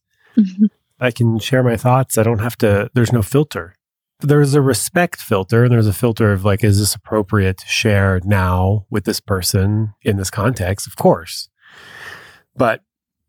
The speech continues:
Speaker 2: just personality-wise, I can be myself. And it's in-, incredibly freeing.
Speaker 1: Yeah. You're no longer performing.
Speaker 2: Yeah,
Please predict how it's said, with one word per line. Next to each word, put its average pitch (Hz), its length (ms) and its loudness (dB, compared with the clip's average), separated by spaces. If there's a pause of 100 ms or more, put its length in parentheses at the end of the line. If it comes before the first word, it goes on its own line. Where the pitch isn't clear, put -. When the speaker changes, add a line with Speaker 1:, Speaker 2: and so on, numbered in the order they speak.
(800)
Speaker 2:
just 131 240 -2
personality-wise, 113 880 2
I 110 60 2
can 110 120 -2
be 123 120 -2
myself. 123 600 -4 (260)
And 117 80 4
it's 113 180 0
in-, 135 320 0
incredibly 127 520 2
freeing. 107 600 -2 (920)
Speaker 1:
Yeah. 208 200 -2 (960)
You're 226 220 4
no 247 140 4
longer 247 480 2 (360)
performing. 202 640 -2 (800)
Speaker 2:
Yeah, 135 140 4